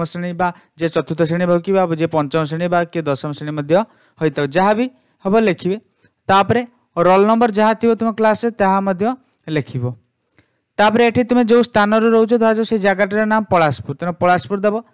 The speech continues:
ତାପରେ ଯେଉଁ ଦିନ ଆପ୍ଲିକେସନ୍ ଦେବ, ସେଇ ଦିନର ତାରିଖ ଲେଖିବ। ଏହିପରି ଭାବେ ପୁରା ଆପ୍ଲିକେସନ୍ଟା ଲେଖିଲେ ପୁରା ଆପ୍ଲିକେସନ୍ରେ ଆପଣ ପରୀକ୍ଷାରେ ପୁରା ଫୁଲ୍ ଦଶରୁ ଦଶ ପାଇପାରିବେ। ତେଣୁ ବର୍ତ୍ତମାନ ଏହି ଆପ୍ଲିକେସନ୍ଟିକୁ ଖାତାରେ ନୋଟ୍ କରନ୍ତୁ,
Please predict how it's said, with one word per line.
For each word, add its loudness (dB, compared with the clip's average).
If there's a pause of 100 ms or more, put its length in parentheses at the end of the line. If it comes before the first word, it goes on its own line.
(220)
ତାପରେ 2 (140)
ଯେଉଁ 0
ଦିନ -2
ଆପ୍ଲିକେସନ୍ -2
ଦେବ, 0
ସେଇ -2
ଦିନର -2 (500)
ତାରିଖ 2
ଲେଖିବ। -2 (340)
ଏହିପରି 0
ଭାବେ 4
ପୁରା 0
ଆପ୍ଲିକେସନ୍ଟା -4
ଲେଖିଲେ -2
ପୁରା -4
ଆପ୍ଲିକେସନ୍ରେ -6
ଆପଣ -4
ପରୀକ୍ଷାରେ -4
ପୁରା -2
ଫୁଲ୍ -6
ଦଶରୁ -2
ଦଶ -2 (420)
ପାଇପାରିବେ। 0 (400)
ତେଣୁ 0
ବର୍ତ୍ତମାନ 0
ଏହି 2
ଆପ୍ଲିକେସନ୍ଟିକୁ -2
ଖାତାରେ -4
ନୋଟ୍ -4
କରନ୍ତୁ, -4